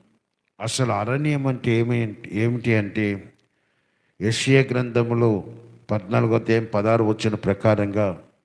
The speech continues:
అరణ్యము లోకానికి సాదృశ్యంగా ఉందండి. So, అరణ్యం అన్న పదము బైబిల్ ఎప్పుడైతే కనబడుతుందో మనం అర్థం చేసుకోవాలి, అది లోకానికి సాదృశ్యము.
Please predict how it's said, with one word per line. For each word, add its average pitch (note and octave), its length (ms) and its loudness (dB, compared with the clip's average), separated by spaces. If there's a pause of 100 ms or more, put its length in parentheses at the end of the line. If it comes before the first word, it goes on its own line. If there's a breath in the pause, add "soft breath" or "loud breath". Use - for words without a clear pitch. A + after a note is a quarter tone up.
(440)
అరణ్యము B2+ 840 0
లోకానికి A#2+ 960 2 (180)
సాదృశ్యంగా G#2+ 760 0
ఉందండి. F#2+ 500 -4 (1400)
So, B2+ 260 4 (240)
అరణ్యం D3 580 4
అన్న C3 140 2
పదము B2+ 520 0
బైబిల్ A2 440 0
ఎప్పుడైతే A2+ 460 -2
కనబడుతుందో G#2 840 -2 (680)
మనం G2+ 160 -8
అర్థం C3 340 0
చేసుకోవాలి, G#2 840 0 (480)
అది G#2 240 -2
లోకానికి A#2 760 0
సాదృశ్యము. G2+ 880 -4